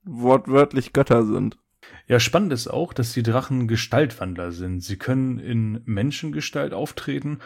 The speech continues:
Speaker 2: oder als riesige Drachen. Im Militär heißt das, dass die Herrscher selbst an der Front auftauchen können.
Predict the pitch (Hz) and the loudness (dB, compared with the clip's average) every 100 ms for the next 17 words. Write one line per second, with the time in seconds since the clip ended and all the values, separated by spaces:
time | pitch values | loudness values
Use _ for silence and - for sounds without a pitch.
0 | - - - 139 143 123 117 120 139 123 | -18 -6 2 4 4 2 0 0 0 0
1 | 110 110 104 127 - 110 156 214 _ - | -2 -2 0 -2 -2 -4 -4 -6 _ -10
2 | - 113 120 117 131 151 151 131 143 - | 2 6 6 4 0 0 0 -2 -4 -2
3 | 139 135 - - 120 117 120 95 120 139 | -4 -4 -6 -10 -10 -2 0 0 0 -2
4 | - 127 120 139 113 95 160 160 - - | -2 -2 -2 -2 -4 0 0 0 -8 -4
5 | 123 120 - 127 131 - - 131 - - | -2 -2 -2 -2 -2 -4 -4 -4 -4 -12
6 | 92 87 - 95 - 90 85 | -12 -12 -12 -12 -12 -12 -14